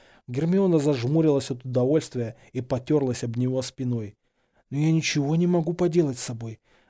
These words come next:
Вы бы отвернулись, профессор, или вообще ушли бы отсюда". "Ушел бы, если б мог",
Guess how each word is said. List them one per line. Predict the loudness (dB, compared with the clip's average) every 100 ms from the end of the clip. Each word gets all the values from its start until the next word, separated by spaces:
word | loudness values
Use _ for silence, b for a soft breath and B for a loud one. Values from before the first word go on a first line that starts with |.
| _
Вы | 4
бы | 6
отвернулись, | 6 6 6 6 4 2
профессор, | -2 0 0 -2 -8 -14 _ _ _
или | -2
вообще | 0 0 2 0
ушли | 0 0
бы | 0 -2
отсюда". | -4 -10 -12 -16 _ _ _ _ _ -2
"Ушел | 0 0 2 2
бы, | 2 2
если | 2 0 -2
б | -2
мог", | -2 -4 -12